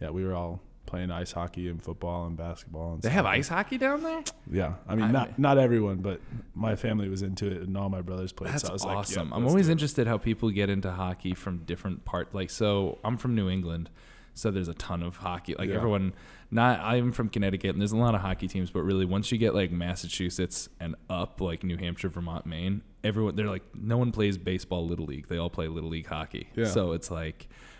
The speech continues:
Speaker 2: I totally get that, but especially, like, I don't know, I always think, like, down south, I'm like, I know a lot of people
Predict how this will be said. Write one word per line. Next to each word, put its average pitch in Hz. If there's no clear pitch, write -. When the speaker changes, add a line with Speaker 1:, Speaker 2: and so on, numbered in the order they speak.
Speaker 2:
I 101
totally 110
get 92
that, 95
but 87
especially, 120
like, 92
I 98
don't 107
know, 95
I 92
always 117
think, 117
like, 98
down 107
south, 107
I'm 101
like, 95
I 98
know 101
a -
lot 110
of 98
people 98